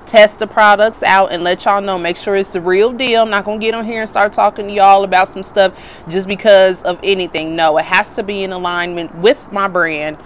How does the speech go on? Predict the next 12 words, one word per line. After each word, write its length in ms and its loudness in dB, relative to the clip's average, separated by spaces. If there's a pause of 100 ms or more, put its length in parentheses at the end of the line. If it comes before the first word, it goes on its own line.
(220)
and 440 -2
things 260 2
that 140 2
I 100 6
can 200 -6
actually 400 -4
utilize 720 0
in 240 -6 (200)
life. 460 0 (320)
That 200 4
way 380 2
my 500 0